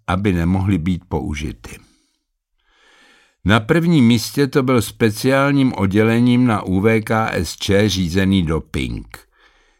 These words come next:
Několik význačných chemiků a farmaceutů vymýšlelo, zkoušelo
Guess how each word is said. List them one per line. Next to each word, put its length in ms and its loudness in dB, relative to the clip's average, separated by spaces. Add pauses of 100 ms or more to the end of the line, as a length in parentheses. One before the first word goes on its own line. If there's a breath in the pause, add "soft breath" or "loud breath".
(100)
Několik 500 2
význačných 840 0
chemiků 640 0
a 40 -2
farmaceutů 960 -2
vymýšlelo, 840 -2
zkoušelo 880 -2